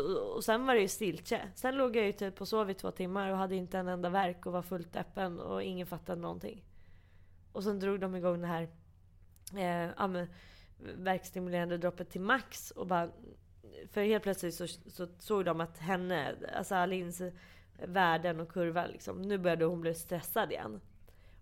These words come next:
Och då hade jag varit öppen. Man får typ vara öppen i tio centimeter i typ två eller tre timmar. Eller de har någon gräns för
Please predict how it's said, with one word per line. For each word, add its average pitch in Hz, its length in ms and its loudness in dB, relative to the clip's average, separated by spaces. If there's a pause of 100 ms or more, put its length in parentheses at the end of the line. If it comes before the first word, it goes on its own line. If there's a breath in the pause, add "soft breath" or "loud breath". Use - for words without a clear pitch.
Och 180 100 -2
då 185 80 4
hade 214 180 4
jag 190 80 4
varit 170 180 -2
öppen. 190 460 -2 (220 soft breath)
Man 226 140 2
får 233 100 -2
typ 214 240 -2
vara 185 100 -2
öppen 165 460 0
i 170 120 -8
tio 170 320 0
centimeter 170 600 -4
i 165 260 -4
typ 165 280 -8
två 170 160 0
eller 160 140 -2
tre 165 240 -6
timmar. 165 440 -4
Eller 165 180 -2
de 180 180 -2
har 180 100 2
någon 170 200 -4
gräns 170 520 0 (840 soft breath)
för 180 420 2